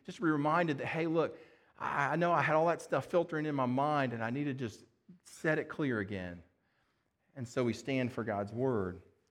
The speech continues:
One of the leading fundamentalist evangelical colleges in the country is Bob Jones University, and they established a ban on interracial dating in the nineteen fifties.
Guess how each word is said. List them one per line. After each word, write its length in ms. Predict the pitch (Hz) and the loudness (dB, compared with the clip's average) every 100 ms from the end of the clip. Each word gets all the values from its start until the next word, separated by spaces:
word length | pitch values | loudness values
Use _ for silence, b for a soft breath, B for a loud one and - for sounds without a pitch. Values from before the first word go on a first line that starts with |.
| _ _ - | _ _ 0
One 160 | 180 | 2
of 60 | 190 | 4
the 80 | 147 | 4
leading 380 | 165 185 165 | 2 2 0
fundamentalist 720 | 127 165 160 151 156 147 143 - | 2 2 4 4 4 4 2 0
evangelical 640 | 135 139 143 139 139 127 | 0 2 4 4 4 -2
colleges 580 | - 135 143 143 131 120 | 0 2 4 4 0 -2
in 80 | 110 | -2
the 60 | |
country 400 | 104 151 - 113 | 0 -2 0 -2
is 80 | 107 | -2
Bob 320 | 120 123 127 | 2 2 2
Jones 340 | 123 123 120 113 | 0 -2 -2 -2
University, 680 | 113 107 120 117 101 95 - b b - | -2 0 0 -2 -6 -8 -10 b b -2
and 120 | 143 | 2
they 80 | 151 | 2
established 640 | - - 180 196 180 - - | 2 0 2 4 2 0 -2
a 120 | 127 | -2
ban 580 | 120 139 175 131 107 107 | 0 0 2 0 0 -2
on 180 | 117 127 - | -2 -4 -4
interracial 720 | 156 151 127 127 131 131 107 | -4 0 0 0 0 -4 -2
dating 500 | 123 131 120 87 90 b b b | 0 2 0 -4 -10 b b b
in 80 | 120 | 0
the 60 | 117 | 4
nineteen 460 | 120 123 - 117 | 4 2 -2 -4
fifties. 640 | 104 - 123 - 95 - | -2 0 0 -2 -8 -10